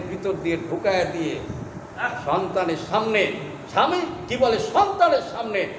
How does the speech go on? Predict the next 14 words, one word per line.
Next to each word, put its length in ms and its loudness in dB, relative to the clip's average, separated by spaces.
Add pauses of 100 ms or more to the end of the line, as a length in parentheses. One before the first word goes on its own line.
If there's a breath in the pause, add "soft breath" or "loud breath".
(200)
মানুষের 480 4 (160)
সামনে, 360 -4 (280)
জনগোষ্ঠীর 680 2 (100)
সামনে 280 -2
উলাঙ্গ 440 0 (100)
করে 160 -4
বে-, 540 -4
একেবারে 460 2
এভাবে 440 -2
করে 280 2
বিবস্ত্র 720 0
করে 280 0 (400)
তাকে 420 0 (420)
নির্মমভাবে 880 0